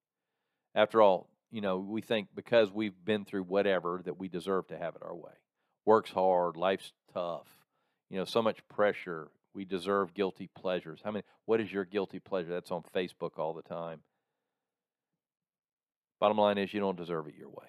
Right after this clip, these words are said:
because life isn't about you. It's not your story. You've sinned. You've rebelled against the God of all creation, and you deserve the punishment for the way that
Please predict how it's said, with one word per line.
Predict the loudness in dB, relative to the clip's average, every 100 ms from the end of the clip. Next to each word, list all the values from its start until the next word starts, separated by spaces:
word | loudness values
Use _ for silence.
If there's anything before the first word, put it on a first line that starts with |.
| _
because | -16 -10 -4
life | 0 -2 -2
isn't | -10 -10
about | -14 -14 -16 -18
you. | -20
It's | -18 -12
not | -10 -6
your | -8
story. | -6 -8 -10 -16 _ _ _ _ _ _ _ _ -4
You've | -4 -2
sinned. | -6 -8 -8
You've | 0 2 2
rebelled | 0 -2 -6 -6
against | -16 -16
the | -10
God | -10 -8
of |
all | -12
creation, | -14 -16 -16 -18 -20 _ _ _ _ -12
and | -8
you | -6
deserve | -6 -4 -2 -2 -4
the | -12
punishment | -16 -8 -8 -8 -14 -16
for | -12
the | -10
way | -10
that | -14